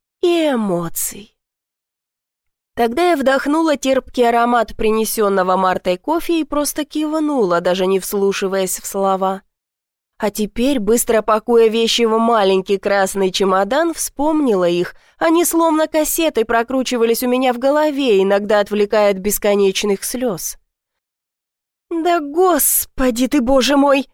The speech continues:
яростно прошипела я и с психу пнула чемодан, который буквально перекинулся через кровать, отчего вещи разлетелись по полу.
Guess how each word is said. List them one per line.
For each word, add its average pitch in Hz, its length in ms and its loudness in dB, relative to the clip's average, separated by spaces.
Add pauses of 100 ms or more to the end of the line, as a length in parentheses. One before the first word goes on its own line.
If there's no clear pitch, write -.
(240)
яростно 202 560 2
прошипела 226 580 0
я 254 220 2
и 240 180 -2
с - 120 -2
психу - 460 -4
пнула 233 440 2
чемодан, 254 640 0
который 196 320 0
буквально 196 460 0
перекинулся 202 680 0
через 196 300 0
кровать, 214 420 0
отчего 294 380 -2
вещи 208 380 -2
разлетелись 196 760 0
по 165 220 -2
полу. 156 380 -4